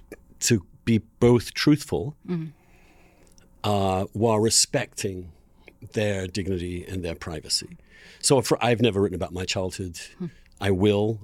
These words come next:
Speaker 1: at some point, but I, not until both parents are dead. You, you, we know who your partner is, and you, but you decide to use her, just her first initial C.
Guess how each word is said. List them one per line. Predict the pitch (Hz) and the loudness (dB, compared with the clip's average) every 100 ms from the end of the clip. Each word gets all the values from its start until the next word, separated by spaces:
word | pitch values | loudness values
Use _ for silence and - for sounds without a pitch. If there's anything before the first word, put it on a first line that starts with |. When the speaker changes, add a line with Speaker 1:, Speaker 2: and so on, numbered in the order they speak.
| - | -8
Speaker 1:
at | 98 | -2
some | 107 | 0
point, | 101 - 107 113 - | 0 0 2 2 -2
but | 104 90 | -6 -2
I, | 95 95 - | -2 -2 -2
not | 101 98 | -2 0
until | 98 101 98 92 92 - - - - - - - - | 0 0 0 -2 -6 -16 -20 -20 -20 -20 -20 -8 4
both | 123 113 | 4 4
parents | 98 90 87 95 | 0 0 0 -2
are | |
dead. | 85 78 - - | -2 -4 -8 -10
You, | - 156 180 - | 0 2 2 -2
you, | - 135 165 165 160 - - - - - - - _ - _ _ _ - _ _ | -4 2 4 4 4 0 -10 -20 -20 -20 -20 -20 _ -20 _ _ _ -20 _ _
we | 131 151 | 2 6
know | 165 202 | 8 8
who | 185 147 | 8 8
your | 135 | 6
partner | - 127 110 104 98 | 2 0 2 2 0
is, | 80 101 - - - _ _ _ | -2 -8 -12 -14 -20 _ _ _
and | 113 117 | 0 2
you, | 120 120 - 98 - | 2 0 -6 -20 -6
but | - 117 | -2 0
you | 113 127 120 | 2 4 4
decide | 110 117 - 147 143 135 | 2 0 4 4 4 2
to | 131 | -2
use | 120 123 107 - - | 0 0 -2 -12 -8
her, | 117 104 - | -4 -4 0
just | 170 - | 0 2
her | 147 | -2
first | - 123 110 - | 2 2 2 0
initial | 98 95 - | 0 -2 -4
C. | 85 - - 87 - | -2 0 0 -4 -8